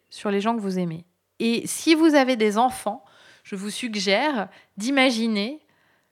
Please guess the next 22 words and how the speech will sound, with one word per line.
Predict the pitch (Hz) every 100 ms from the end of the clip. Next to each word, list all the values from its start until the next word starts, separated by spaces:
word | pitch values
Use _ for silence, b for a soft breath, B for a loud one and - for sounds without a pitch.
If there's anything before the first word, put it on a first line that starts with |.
| -
le | 196
regard | 226 233 269 -
que |
vous | 233 202
posez | 190 226 247
sur | 240 202
vos | 196 196
enfants | 196 185 - 165 _ _ -
et, | 180 151 185
et |
la | 180 175
façon | 233 226 - 294
que | 240
vous | 185 190
avez | 208 214 247
de | 180
les | 180 175 190
aimer, | 185 165 170 -
d'accord ? | 170 160 208 220
Cet | - 170
amour | 226 220 247 269
inconditionnel. | 226 214 214 202 202 196 175